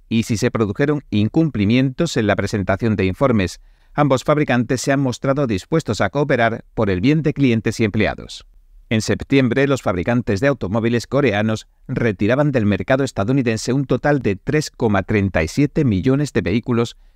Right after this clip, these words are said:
debido al riesgo de incendios en los motores. Les decían a los propietarios que estacionaran lejos de edificios y estructuras hasta que los repararan por completo.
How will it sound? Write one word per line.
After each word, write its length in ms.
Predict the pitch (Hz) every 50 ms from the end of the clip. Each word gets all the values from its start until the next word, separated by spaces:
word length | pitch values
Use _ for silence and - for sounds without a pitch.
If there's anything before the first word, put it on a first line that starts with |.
| - -
debido 360 | 110 113 101 101 127 135 156
al 80 | 147 135
riesgo 340 | 123 117 123 120 - 156
de 80 | 131 127
incendios 580 | 104 101 - - 143 143 143 110 101 95 - -
en 80 | 104
los 140 | 104 98 -
motores. 460 | 110 110 - 143 110 85 76 - - _ - - - _ _ _ -
Les 200 | - 117 117 98
decían 360 | - 117 - - 127 127 131
a 40 | 127
los 140 | 120 117 -
propietarios 640 | - 151 147 131 107 - - 135 139 143 143 -
que 100 | - 135
estacionaran 680 | 107 - - - 143 - - 107 120 120 123 120 117 120
lejos 320 | 143 160 - - 117 92
de 80 | - 117
edificios 480 | 95 90 - 135 127 - 131 107 - 147
y 20 |
estructuras 680 | 143 - - 110 107 - - - 139 135 139 135 - 151
hasta 300 | 123 - - - 139 135
que 140 | - 160
los 200 | 139 151 143 - - -
repararan 640 | 131 - 131 110 - 110 95 95 131 117 107 95
por 160 | 92 123 110 -
completo. 420 | 107 95 - 95 76 - - -